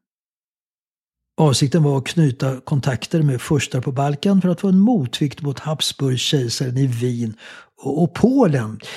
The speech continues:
I Polen härskar ju fortfarande Vasakungar. Sigismunds son Vladislav hade dött sextonhundrafyrtioåtta och efterträddes av sin halvbror Johan den andre Casimir. Ingen av dessa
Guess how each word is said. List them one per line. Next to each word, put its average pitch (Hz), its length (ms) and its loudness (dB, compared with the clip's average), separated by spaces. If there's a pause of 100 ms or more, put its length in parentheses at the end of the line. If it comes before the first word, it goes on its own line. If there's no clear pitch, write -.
(100)
I - 80 -2
Polen 247 460 4
härskar 190 280 2
ju 135 80 2
fortfarande 208 420 0
Vasakungar. 127 1120 0 (800)
Sigismunds 127 760 0
son 160 440 2 (100)
Vladislav 151 600 0
hade 131 240 -4
dött 147 340 -4
sextonhundrafyrtioåtta - 1600 -4 (400)
och 185 80 2
efterträddes 131 520 0
av 127 60 -2
sin 120 200 -2
halvbror 135 720 2
Johan 120 560 0
den 120 180 -6
andre 113 420 -2
Casimir. 151 600 0 (960)
Ingen 190 440 4
av 151 180 0
dessa 127 440 0